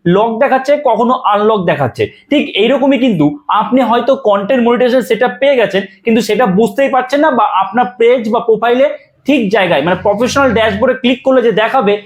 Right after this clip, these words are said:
সেটা দেখাচ্ছে না। তো এবার সেটা আপনি কি করে বুঝবেন যে আপনি কি আদৌ পেয়েছেন নাকি পাননি? প্রথমত এইটা। দ্বিতীয়ত, আপনাদের মধ্যে অনেকেরই কোয়ারি রয়েছে যে আমার এত ফলোয়ার্স, এত ভিউজ, আমি এই পেজে এতদিন ধরে খাটছি,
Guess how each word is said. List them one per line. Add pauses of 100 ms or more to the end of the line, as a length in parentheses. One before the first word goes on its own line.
(140)
সেটা
দেখাচ্ছে
না। (300)
তো
এবার
সেটা
আপনি
কি
করে
বুঝবেন
যে
আপনি
কি
আদৌ
পেয়েছেন (240)
নাকি
পাননি?
প্রথমত
এইটা। (300)
দ্বিতীয়ত, (200)
আপনাদের
মধ্যে
অনেকেরই
কোয়ারি
রয়েছে (300)
যে
আমার
এত (120)
ফলোয়ার্স,
এত
ভিউজ,
আমি
এই
পেজে
এতদিন
ধরে
খাটছি,